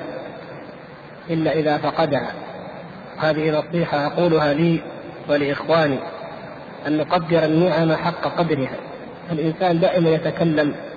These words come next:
ويتكلم وينسى هذه النعمة التي أنعم الله تعالى به، به عليه بها، وهي الكلام.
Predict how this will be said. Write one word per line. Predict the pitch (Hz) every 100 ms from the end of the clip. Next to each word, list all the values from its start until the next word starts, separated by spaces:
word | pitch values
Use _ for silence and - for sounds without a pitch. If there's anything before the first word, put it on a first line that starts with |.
| - - - -
ويتكلم | - 202 190 160 156 156 151
وينسى | 170 190 -
هذه | 156 165 160 147
النعمة | 151 160 139 131 - - -
التي | 147 139 151
أنعم | 147 151
الله | 143 143 147
تعالى | 127 127 143 139
به، | 135 147 147 147 - - - - - - -
به | 151 160 -
عليه | 143 160 151 143 147 131
بها، | 147 143 - - - - - 165
وهي | 170 165 160 147 - - - - - - - - - - -
الكلام. | 160 - 156 160